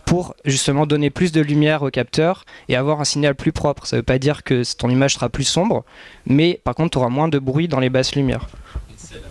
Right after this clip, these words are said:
Alors non, en fait, parce que, euh, avec, euh, le, le raw, donc, t'as, ton image est toujours e-, exposée à huit cents.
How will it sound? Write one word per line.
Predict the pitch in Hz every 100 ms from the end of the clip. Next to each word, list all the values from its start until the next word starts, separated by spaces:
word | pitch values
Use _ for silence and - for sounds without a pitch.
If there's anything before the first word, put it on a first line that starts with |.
| - - - - - - - - - - - - -
Alors | - 131 123 127
non, | 160 196
en | 165
fait, | 170 -
parce | 123
que, | - 151
euh, | 160 127 123 113
avec, | 123 123 139
euh, | 120 117
le, | 117 113
le | 113
raw, | 117 160 190
donc, | 131 123
t'as, | 120 117
ton | - 120
image | 139 175
est |
toujours | - 151 170
e-, | 156 -
exposée | 139 135 - 143 147
à |
huit | 139 139
cents. | -